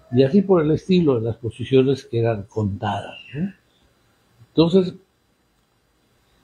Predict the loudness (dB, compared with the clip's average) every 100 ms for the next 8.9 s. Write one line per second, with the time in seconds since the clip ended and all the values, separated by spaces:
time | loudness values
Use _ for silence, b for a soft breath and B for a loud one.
0 | _ _ _ 6 6 6 0 0 0 2
1 | 2 2 0 -4 -4 -6 -8 -8 -2 0
2 | 0 -8 -16 _ _ _ _ -2 0 -2
3 | -4 -16 _ _ _ _ _ -2 0 0
4 | 0 2 2 0 -2 2 2 4 2 -2
5 | -8 -12 2 4 4 2 -4 -14 _ _
6 | _ _ _ _ _ _ _ _ _ _
7 | _ _ -4 2 2 4 4 4 2 0
8 | 0 -2 -2 0 2 4 2 0 -6